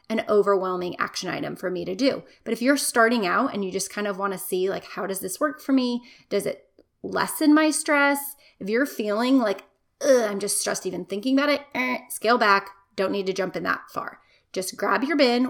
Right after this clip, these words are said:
whatever bin or box that is, cut up an Amazon box if you have to. And where I want you to start thinking is, where can you put this in your fridge? If your fridge is a hot mess and you have nowhere to put this shoebox size container,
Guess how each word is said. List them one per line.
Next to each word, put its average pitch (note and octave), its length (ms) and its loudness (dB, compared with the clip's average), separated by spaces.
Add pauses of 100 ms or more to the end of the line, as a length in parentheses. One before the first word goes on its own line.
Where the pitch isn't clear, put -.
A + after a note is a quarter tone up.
whatever G3 320 2
bin A#3+ 220 2
or C#4 60 4
box B3 280 0
that C4+ 200 2
is, G3+ 360 -2 (220)
cut G#3 140 0
up A#3+ 100 0
an B3+ 80 2
Amazon A3+ 360 2
box G#3+ 240 0
if G3+ 100 -8
you G#3 60 -4
have - 200 -2
to. A3+ 200 -2 (400)
And A3 360 0
where A3+ 260 0
I C4 60 4
want C4 200 2
you A#3+ 80 0
to A3 100 0
start - 360 0 (200)
thinking A3+ 480 0
is, G#3+ 420 0
where A#3+ 400 4
can B3+ 180 -2
you A3 80 -2
put - 160 -4
this F#3 160 -6
in F#3 100 -4
your F#3 120 -6
fridge? - 400 -12 (380)
If - 140 -4
your G#3 100 -2
fridge D4+ 240 4
is G4 120 6
a F4+ 60 4
hot D4+ 180 4
mess G#3+ 280 0
and G#3 140 -6
you G3 80 -2
have F3+ 120 -2
nowhere G3 360 2
to A#3 80 0
put G3 380 0
this F#3 500 -6
shoebox - 680 -4
size F#3 580 -2
container, F3+ 680 -8